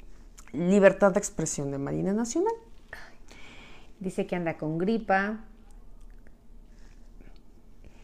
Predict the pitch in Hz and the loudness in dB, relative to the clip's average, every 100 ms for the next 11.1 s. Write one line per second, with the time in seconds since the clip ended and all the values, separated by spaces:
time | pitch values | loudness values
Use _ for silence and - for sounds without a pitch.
0 | - - - - - - - - - - | -18 -16 -14 -8 -8 -8 -12 -12 -14 -12
1 | - - 359 349 330 320 262 311 285 254 | -12 0 2 4 2 2 -6 -6 -6 -8
2 | - - - 190 202 208 208 190 202 190 | -12 -8 -2 2 4 6 4 6 4 6
3 | 185 190 170 160 151 156 156 - - - | 6 6 4 4 4 2 -4 -12 -14 -16
4 | - - - - - - 180 208 196 185 | -16 -16 -16 -18 -18 -2 -2 0 4 4
5 | 170 156 - 143 135 - 185 170 139 - | 4 2 -2 -4 -4 -4 0 2 0 -2
6 | - - - - - - - - - - | -12 -14 -12 -10 -8 -10 -10 -16 -16 -16
7 | - - - - - - - - - - | -18 -20 -20 -16 -14 -14 -16 -18 -20 -20
8 | - - - - - - - - - - | -20 -20 -20 -20 -20 -18 -18 -20 -20 -20
9 | - - - 233 247 254 226 233 226 214 | -18 -16 0 4 6 6 6 4 4 4
10 | 185 202 196 190 320 349 370 - 277 - | 8 10 10 8 8 6 4 4 2 2
11 | - | 0